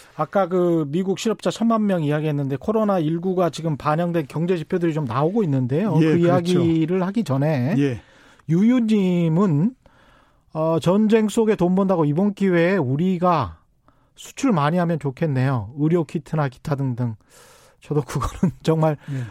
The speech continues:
Speaker 1: 좋겠죠.
Speaker 2: 정말
Speaker 1: 그,
Speaker 2: 좋죠.
Speaker 1: 예. 뭔가 좀 지는 기업들이 있으면 또 성장하는 기업들이 반드시 있습니다.
Speaker 2: 예, 그렇죠.
Speaker 1: 예, 경제는 양면이기 때문에. 예. 허-,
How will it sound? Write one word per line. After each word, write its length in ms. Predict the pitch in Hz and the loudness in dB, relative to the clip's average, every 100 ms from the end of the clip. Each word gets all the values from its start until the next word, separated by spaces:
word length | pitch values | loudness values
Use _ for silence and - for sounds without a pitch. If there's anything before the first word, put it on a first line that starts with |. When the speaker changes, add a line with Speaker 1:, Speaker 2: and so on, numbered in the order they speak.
| - | -6
Speaker 1:
좋겠죠. 640 | 170 165 180 170 160 285 - _ _ _ _ _ _ | -2 -2 0 2 2 0 -6 _ _ _ _ _ _
Speaker 2:
정말 300 | - 233 240 | 2 6 6
Speaker 1:
그, 40 | 226 | 4
Speaker 2:
좋죠. 260 | - 123 98 | -2 -8 0
Speaker 1:
예. 400 | 180 160 123 104 - _ _ _ | 4 4 2 -4 -10 _ _ _
뭔가 420 | 156 240 311 285 | 0 2 4 4
좀 280 | 233 233 185 | 4 2 0
지는 380 | - 190 240 294 | -2 2 2 4
기업들이 380 | 269 247 269 226 | 4 4 2 0
있으면 360 | - 233 254 226 | 0 0 0 0
또 80 | |
성장하는 420 | 214 277 294 294 262 | -2 2 4 4 2
기업들이 320 | 190 - 240 | 0 0 -2
반드시 460 | - 147 196 294 | 0 2 4 4
있습니다. 520 | 311 - 233 156 113 117 | 2 2 0 2 2 2
Speaker 2:
예, 160 | 156 135 | 2 2
그렇죠. 240 | 165 147 | 0 2
Speaker 1:
예, 300 | 139 123 117 | 2 2 0
경제는 420 | - 160 175 175 139 | -2 0 0 0 0
양면이기 560 | 131 170 180 160 131 | 0 0 0 0 -2
때문에. 480 | 131 127 131 196 196 - _ - | -2 -2 0 0 -4 -10 _ -4
예. 280 | 139 123 113 _ - - - _ _ _ _ | -2 0 -4 _ -20 -20 -20 _ _ _ _
허-, 260 | - - | -20 -18